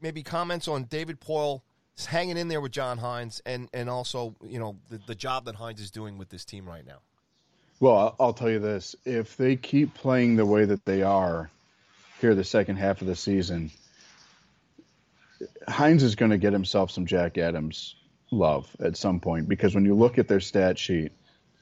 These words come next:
Speaker 2: the first thing that you say is, "How the hell are they doing this?" You know, Roman Josi, they've got two guys on the roster that have more than twenty points. Roman Josi is second on the team with twenty-one points, and eleven of them are on the power play.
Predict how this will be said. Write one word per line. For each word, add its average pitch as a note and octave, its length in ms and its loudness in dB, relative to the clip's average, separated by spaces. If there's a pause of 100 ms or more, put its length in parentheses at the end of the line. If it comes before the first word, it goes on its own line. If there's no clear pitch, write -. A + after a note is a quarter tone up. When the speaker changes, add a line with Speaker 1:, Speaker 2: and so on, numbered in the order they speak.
(720)
Speaker 2:
the - 80 2
first - 420 2
thing A2+ 160 4
that G#2+ 100 0
you G#2 100 0
say F#2+ 280 2
is, F#2+ 140 0
"How A#2 240 2
the G2 100 2
hell F#2+ 320 0
are F2+ 80 0
they E2+ 140 -2
doing F2+ 340 0
this?" - 460 -12 (800)
You G#2+ 80 4
know, G2+ 260 2 (580)
Roman C#3 280 6
Josi, A#2+ 520 4
they've A2+ 140 0
got A2+ 220 0
two E3 180 -2
guys B2+ 280 4
on A2 80 0
the G#2 80 -2
roster G#2+ 420 -2
that F2+ 140 -2
have F#2 200 -4 (260)
more G#2+ 220 4
than G2 140 0
twenty F#2+ 320 -2
points. - 480 -10 (720)
Roman A#2 260 8
Josi A2+ 280 4
is F#2+ 80 -4
second A2 320 2
on G#2+ 40 0
the G2+ 60 0
team G#2 160 -2
with F#2+ 100 -2
twenty-one G2 300 -2
points, G2 300 -2
and F#2 80 0
eleven G2+ 260 4
of F#2+ 120 -2
them F#2 120 -2
are F2+ 80 0
on F2 100 -2
the E2 60 -2
power D#2+ 300 0
play. D2+ 260 -10